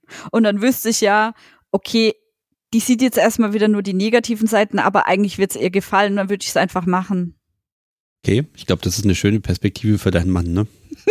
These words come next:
Speaker 1: <laughs>
Speaker 2: Einfach drauf vertrauen, das wird schon gefallen.
Speaker 1: Ja.
Speaker 2: Ähm,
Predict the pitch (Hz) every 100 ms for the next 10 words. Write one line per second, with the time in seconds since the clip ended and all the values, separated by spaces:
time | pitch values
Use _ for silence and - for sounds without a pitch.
0 | - 349 - 381 - - 143 160 160 127
1 | 127 127 131 - 110 120 120 - 120 -
2 | 107 101 - 95 95 - _ - - 240
3 | 240 262 262 294